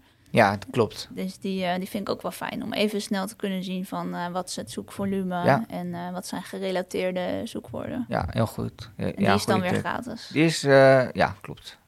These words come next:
Speaker 1: Vind je gewoon in je Google Ads, eh,
Speaker 2: Ja.
Speaker 1: account. Ja. Dan voor social media, ehm, maakte ik vroeger gebruik van Hootsuite. Ehm, ook wel eens met Buffer gewerkt. Alleen tegenwoordig kun je gewoon steeds makkelijker gewoon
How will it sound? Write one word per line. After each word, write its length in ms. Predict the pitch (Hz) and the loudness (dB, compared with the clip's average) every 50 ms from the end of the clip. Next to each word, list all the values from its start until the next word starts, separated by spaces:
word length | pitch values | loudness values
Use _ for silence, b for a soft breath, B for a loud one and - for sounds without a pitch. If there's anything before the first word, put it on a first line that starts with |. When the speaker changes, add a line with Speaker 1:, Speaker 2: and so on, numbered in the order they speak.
| _ _ _ _ _ _ _ - - _ | _ _ _ _ _ _ _ -20 -20 _
Speaker 1:
Vind 320 | - 104 - - 117 107 - | -14 -10 -2 0 0 0 0
je 60 | - | 2
gewoon 160 | - 113 - | 0 2 2
in 80 | - 117 | 4 2
je 80 | 120 113 | 2 4
Google 320 | 113 113 107 101 64 69 | 4 6 6 6 6 6
Ads, 260 | 78 - - - - | 4 2 -2 -2 4
eh, 60 | 240 | 6
Speaker 2:
Ja. 80 | 226 - | 6 6
Speaker 1:
account. 520 | - - - - - 78 - 107 - - - - - | 4 2 -6 -4 -4 -4 -4 -6 -10 -14 -20 -18 -8
Ja. 180 | - - 76 - - B B B B B B B B B B B B B B B B | -2 -2 -2 -2 -2 B B B B B B B B B B B B B B B B
Dan 320 | - - 120 127 131 131 120 | 4 8 8 8 8 8 6
voor 120 | 135 131 | 4 4
social 360 | - - 139 135 - - 120 | 8 8 8 8 8 6 4
media, 540 | 123 143 160 160 156 131 117 104 92 - - - _ _ _ _ _ _ | 6 6 6 8 8 8 10 8 8 4 0 -6 _ _ _ _ _ _
ehm, 580 | - 110 113 117 117 117 117 113 113 113 113 101 - - _ - | 2 4 6 8 8 10 10 8 8 8 6 4 0 -6 _ -8
maakte 460 | - 87 113 120 123 143 139 - 127 | -2 2 4 6 4 4 2 0 -2
ik 140 | 113 - - | -2 -2 -2
vroeger 460 | - 180 180 165 - 147 127 120 113 | 0 2 2 4 6 6 6 6 6
gebruik 440 | - 123 120 123 123 120 120 - - | 4 4 6 8 8 6 6 2 0
van 320 | - 123 117 113 113 - - - | 0 2 4 4 2 0 -4 -4
Hootsuite. 720 | - 98 107 139 156 - - - 165 190 254 - - - - _ _ _ _ _ _ - | 0 2 4 4 4 2 0 2 2 0 0 -2 -6 -18 -18 _ _ _ _ _ _ 0
Ehm, 640 | 113 113 110 107 107 110 110 113 113 113 113 110 | 4 6 8 8 8 10 10 10 8 8 6 6
ook 160 | - 107 131 | 4 2 4
wel 80 | - 123 | 4 2
eens 80 | 113 117 | 2 2
met 200 | 107 107 104 104 | 0 0 0 2
Buffer 300 | 131 147 151 - 170 156 | 2 2 4 2 0 0
gewerkt. 500 | - 147 131 139 156 196 208 - - - - _ _ | 2 4 4 4 4 4 0 -4 -10 -20 -20 _ _
Alleen 460 | - 113 117 123 135 135 131 131 - B B B B B B B B B B B B _ | 4 6 8 8 8 8 6 2 -2 B B B B B B B B B B B B _
tegenwoordig 840 | - 135 131 127 - 113 113 143 165 170 131 120 120 143 - - - - | 4 4 4 4 4 2 6 6 8 8 8 8 6 6 4 -2 -10 -8
kun 160 | - - 123 120 | -2 -2 0 0
je 100 | 120 120 | 0 0
gewoon 400 | - 120 113 117 113 117 - - _ - | 2 4 4 4 4 2 -2 -6 _ -8
steeds 480 | 113 - - - 117 113 110 - - | -10 -6 0 2 2 2 2 0 -2
makkelijker 540 | - 101 110 - - 117 113 - - 117 107 | 2 2 2 2 2 -4 -4 -4 -4 -4 -4
gewoon 240 | - - 107 101 | -2 -2 -4 -4